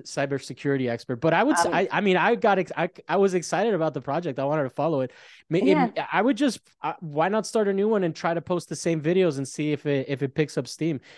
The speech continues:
Speaker 1: 'Cause
Speaker 2: Yeah,
Speaker 1: it,
Speaker 2: I'm gonna
Speaker 1: getting hacked is different than getting banned, you know?
Speaker 2: Yeah, that's
Speaker 1: Like,
Speaker 2: true. So
Speaker 1: so
Speaker 2: I'm gonna
Speaker 1: I, I, I, I, I encourage you to keep doing it 'cause I
Speaker 2: Oh,
Speaker 1: like it.
Speaker 2: thanks.
Speaker 1: I like it as an idea.
Speaker 2: Yeah,
Speaker 1: I
Speaker 2: and
Speaker 1: think that's
Speaker 2: then
Speaker 1: really cool. And then you can make it a community project,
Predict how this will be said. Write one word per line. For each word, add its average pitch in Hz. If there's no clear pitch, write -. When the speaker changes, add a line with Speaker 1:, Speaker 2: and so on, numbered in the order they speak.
Speaker 1:
'Cause 180
Speaker 2:
Yeah, 202
Speaker 1:
it, 196
Speaker 2:
I'm 175
gonna 175
Speaker 1:
getting 233
hacked 202
is 165
different 180
than 143
getting 147
banned, 131
you 139
know? 131
Speaker 2:
Yeah, 175
that's -
Speaker 1:
Like, 131
Speaker 2:
true. 151
So -
Speaker 1:
so 139
Speaker 2:
I'm 151
gonna 180
Speaker 1:
I, 165
I, 160
I, 208
I, 196
I 160
encourage 151
you 139
to 131
keep 123
doing 143
it 117
'cause 143
I 147
Speaker 2:
Oh, 156
Speaker 1:
like 185
it. -
Speaker 2:
thanks. -
Speaker 1:
I 135
like 165
it 170
as 147
an 143
idea. 139
Speaker 2:
Yeah, 302
Speaker 1:
I 277
Speaker 2:
and 202
Speaker 1:
think 214
that's 208
Speaker 2:
then 214
Speaker 1:
really 202
cool. 190
And 160
then 175
you 170
can 170
make 165
it 175
a 160
community 160
project, 147